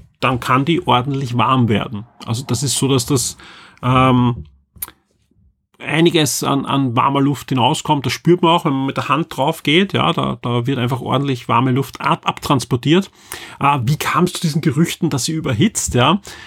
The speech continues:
äh, ich habe mir dieses Video jetzt angeschaut. Der, der gute Mann hat während des Betriebs oder halt kurz nach dem Betrieb die S S D, die man sich zusätzlich kaufen kann, herausgezogen,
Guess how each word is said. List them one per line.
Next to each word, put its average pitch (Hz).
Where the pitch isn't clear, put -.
äh, 139
ich 123
habe 139
mir 143
dieses 127
Video 143
jetzt 139
angeschaut. 139
Der, 123
der 123
gute 143
Mann 131
hat 131
während 131
des 147
Betriebs -
oder 120
halt 113
kurz 156
nach 139
dem 135
Betrieb 123
die 131
S -
S 175
D, 160
die -
man 120
sich 120
zusätzlich 160
kaufen 123
kann, 113
herausgezogen, 120